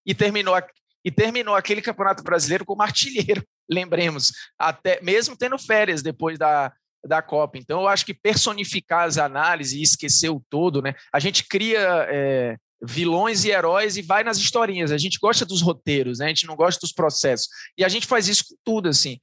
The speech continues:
É, tem estruturas aí que tão claramente demonstrando que não funcionam, mas as pessoas defendem as pessoas, né? Não, a, fulano é bom porque eu gosto,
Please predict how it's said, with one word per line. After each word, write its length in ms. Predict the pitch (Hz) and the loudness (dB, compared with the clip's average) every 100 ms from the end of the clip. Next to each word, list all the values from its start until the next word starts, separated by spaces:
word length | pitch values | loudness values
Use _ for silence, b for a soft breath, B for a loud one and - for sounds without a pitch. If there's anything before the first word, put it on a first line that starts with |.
| b _ - | b _ -4
É, 240 | 135 127 | 0 0
tem 180 | - 185 | 0 2
estruturas 720 | 196 - 208 - 196 180 156 | 2 2 -2 -2 -2 0 0
aí 200 | 160 156 | 0 -2
que 80 | - | -4
tão 160 | 151 143 | -12 -4
claramente 880 | 165 202 220 170 170 - 151 113 - _ _ | 0 0 0 -4 -2 0 0 -2 -8 _ _
demonstrando 580 | 147 156 160 - 143 143 | -4 0 0 0 0 -2
que 100 | 151 | -2
não 160 | 151 135 | -2 -2
funcionam, 640 | 151 - 139 147 214 175 B B _ | 0 0 0 2 2 0 B B _
mas 140 | 165 | -2
as 100 | 180 | -2
pessoas 420 | 170 185 - 185 185 | 0 0 0 0 0
defendem 460 | 196 - 196 196 | 0 0 -2 2
as 140 | 196 196 | 2 2
pessoas, 600 | 220 - 190 156 - - _ _ _ | 0 2 2 0 -4 -6 _ _ _
né? 200 | 156 165 | 0 2
Não, 180 | 156 151 | 2 0
a, 340 | 101 - 127 | 0 0 0
fulano 840 | - - 190 180 170 208 240 233 185 | -2 -4 -2 2 2 2 0 -2 0
é 120 | 190 | 0
bom 340 | 147 165 214 | 0 -2 -2
porque 240 | 208 185 202 | -4 -4 -4
eu 100 | 190 | 0
gosto, 460 | 147 139 - - | 0 0 0 -4